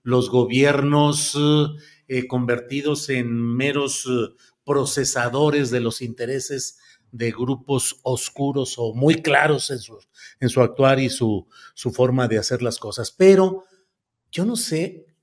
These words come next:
Marta Olivia, lanzar la acusación de narco, así como lo está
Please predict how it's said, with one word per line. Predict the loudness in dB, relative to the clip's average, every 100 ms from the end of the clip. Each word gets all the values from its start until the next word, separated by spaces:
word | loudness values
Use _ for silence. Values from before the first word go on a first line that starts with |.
| _
Marta | -12 -6 -4
Olivia, | -2 0 0 -2 -12 _
lanzar | 0 2 2 0 -2 0
la | -2
acusación | -4 -6 -6 -6 -4 -4 -2
de | -2
narco, | -2 -2 -4 -6 -10 -10
así | -10 -8 -8 -10
como | -8 -6 -6
lo | -8
está | -10 -6 -6 -8